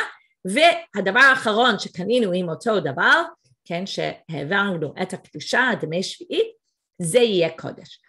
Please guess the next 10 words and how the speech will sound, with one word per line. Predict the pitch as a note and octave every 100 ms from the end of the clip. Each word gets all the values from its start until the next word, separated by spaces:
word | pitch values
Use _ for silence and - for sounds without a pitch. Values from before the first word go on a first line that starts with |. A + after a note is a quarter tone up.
| _
אוקיי? | - G#3 - _ - _ _ -
זה | F#3+ E3+ -
נשמע | E3+ - A#3 A3
גם | F3+ D3+ D3 - -
די | - - B3
סיבוך | B3 - F3 F3 B3+ - -
בשנת | - F3+ G#3+
השמיטה, | G#3 - A3 D#4+ D#4 - _ -
כדי | A3 A#3
לעקוב | A#3+ G3 - B3+ A#3